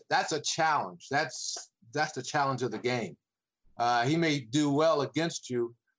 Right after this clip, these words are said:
but that just motivates you to do better and better, work harder and work harder. Um, but the best players that, uh, the guys that really, uh,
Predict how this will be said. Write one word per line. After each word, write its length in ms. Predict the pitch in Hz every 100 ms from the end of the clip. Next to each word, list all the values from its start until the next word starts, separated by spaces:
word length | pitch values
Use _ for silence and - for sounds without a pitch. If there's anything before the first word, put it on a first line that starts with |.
| _ -
but 100 | 120
that 220 | 143 147
just 180 | 143 135
motivates 520 | 147 143 135 143 131
you 120 | 147 135
to 100 | 127
do 340 | 123 127 120 113
better 280 | 135 131
and 120 | 123 120
better, 280 | 135 131 117
work 180 | 120 117
harder 240 | 135 127
and 80 | 113
work 140 | 113 110
harder. 340 | 135 131 104 82 _ _ _ _ _ - 139
Um, 500 | 135 135 131 131 127 _ _ _ _ _ - - - - -
but 280 | 151 160 156
the 140 | 156 143
best 300 | 196 220 -
players 600 | 185 190 185 175 160 - _ _ _ _ _ -
that, 540 | - 139 135 135 131 -
uh, 160 | 131 123
the 100 | 127
guys 460 | 156 170 170 151
that 180 | 139 131 -
really, 720 | 117 131 160 170 170 165 147
uh, 380 | 135 131 127 123